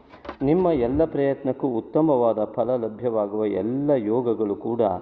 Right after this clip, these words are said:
ಈ ಒಂದು ಕಾರ್ತಿಕ ಮಾಸದಲ್ಲಿ ಖಂಡಿತವಾಗಿಯೂ ಇದೆ. ನಿಮ್ಮ ಸಂಸ್ಕಾರ, ನಿಮ್ಮ ಪ್ರಯತ್ನ, ನಿಮ್ಮ ವ್ಯಕ್ತಿತ್ವ ಮತ್ತು ನಿಮ್ಮ ನಡೆ ನುಡಿ ಎಲ್ಲವೂ ಕೂಡ ತಾಯಿ ತಂದೆಯ ಜೊತೆಗಿರುವ ಸಂಬಂಧ ಮತ್ತು ನಿಮ್ಮ ವ್ಯಂಗ್ಯವಲ್ಲದ ಮತ್ತು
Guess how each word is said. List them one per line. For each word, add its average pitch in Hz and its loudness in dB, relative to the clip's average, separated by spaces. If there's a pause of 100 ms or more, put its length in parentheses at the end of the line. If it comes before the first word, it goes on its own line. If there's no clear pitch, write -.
(400)
ಈ 123 2
ಒಂದು 123 2
ಕಾರ್ತಿಕ 113 -2
ಮಾಸದಲ್ಲಿ 101 -2
ಖಂಡಿತವಾಗಿಯೂ 104 -2 (260)
ಇದೆ. 104 -2 (1000)
ನಿಮ್ಮ 170 6
ಸಂಸ್ಕಾರ, 156 -2 (100)
ನಿಮ್ಮ 143 0
ಪ್ರಯತ್ನ, 135 -2
ನಿಮ್ಮ 131 -2
ವ್ಯಕ್ತಿತ್ವ 123 -2
ಮತ್ತು 127 -2
ನಿಮ್ಮ 113 0
ನಡೆ 107 0
ನುಡಿ 113 -2
ಎಲ್ಲವೂ 110 -2
ಕೂಡ 113 -2 (680)
ತಾಯಿ 120 4
ತಂದೆಯ 110 -2
ಜೊತೆಗಿರುವ 101 -4
ಸಂಬಂಧ 113 -2 (140)
ಮತ್ತು 120 -2
ನಿಮ್ಮ 107 2 (640)
ವ್ಯಂಗ್ಯವಲ್ಲದ 120 2 (560)
ಮತ್ತು 127 0